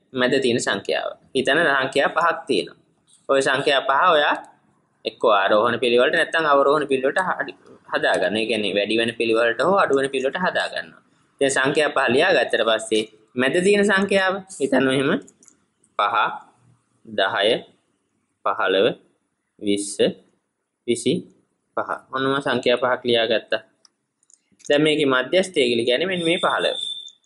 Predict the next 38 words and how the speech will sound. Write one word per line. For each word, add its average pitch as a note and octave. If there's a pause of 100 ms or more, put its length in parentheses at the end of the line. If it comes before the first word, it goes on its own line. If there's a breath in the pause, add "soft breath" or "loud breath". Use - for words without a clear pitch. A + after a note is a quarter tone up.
(560)
ඒ B2+
සේරම C3
සංඛ්‍යා C3+
එකයි, A#2+
දෙකයි, B2
තුනයි, A#2+
හතරයි, A2+
පහයි. G2 (1500)
මැදින් A2+
එක්කෙනා. F2 (640)
කොහොමද D#3+
මැදින් D3
එක්කෙනා E3
කියලා E3
කියන්නේ? F3+
මෙතන E3+
එකයි, D3+
දෙකයි, D#3
තුනයි, D#3
තුන්වෙනි B2+
එක්කෙනා. F2+
තුන්වෙනි D3+
එක්කෙනා D#3
හොයාගන්නේ C#3
මුළු C#3+
පද C#3+
සංඛ්‍යාවට D3
එකක් D#3+
එකතු D3
කරන. F#2
මුළු A#2
පද C3+
සංඛ්‍යාව C#3+
එකයි, C3+
දෙකයි, C3
තුනයි, B2+
හතරයි, B2+
පහයි. G2